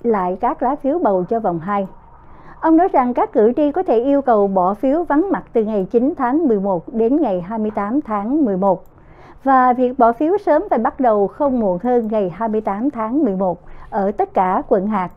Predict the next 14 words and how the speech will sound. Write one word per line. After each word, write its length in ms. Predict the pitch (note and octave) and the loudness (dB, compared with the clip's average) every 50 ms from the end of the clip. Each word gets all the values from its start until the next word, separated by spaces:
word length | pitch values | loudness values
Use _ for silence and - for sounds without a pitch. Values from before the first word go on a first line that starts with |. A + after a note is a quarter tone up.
| - - - - - - - - - - | -18 -20 -20 -20 -20 -20 -20 -8 -2 0
Với 100 | F#4 G4 | 0 2
kết 240 | - G#4+ G#4 - - | 2 0 -2 2 2
quả 220 | A3+ G3+ A3 C4 | 2 2 2 2
của 120 | - B3+ | 2 0
các 280 | A#3 - D4 F#4 - - | 0 0 0 -4 -2 0
cuộc 180 | C#4 A3 A3 B3+ | 0 0 0 0
đua 240 | C4 C4+ C4+ C4+ C4 - | 0 2 2 2 0 0
vào 280 | A3+ G#3+ G#3 G3 F#3+ | -2 0 0 -2 -2
Thượng 240 | - G#3 F#3+ F#3 G3+ | -2 -2 -4 -2 2
viện 280 | A3+ G#3 F#3 F#3+ A#3 A#3+ | 2 2 2 2 -2 -2
ở 180 | F#3 E3+ G3 | -2 -2 -2
tiểu 160 | G#3 G#3+ G3 | 0 0 -2
bang 320 | A3 A#3 A3+ A3 G#3+ G#3+ G#3+ - - | 0 0 -2 -2 -2 -6 -8 -6 -4
Pennsylvania, 800 | D4+ D4 C#4+ - - A3+ G3 F3 G3 G#3 G#3 G#3 G#3 G#3 G#3 G3 | -2 -2 -2 -2 -2 -4 -2 -2 -2 -2 -2 -2 -4 -4 -4 -6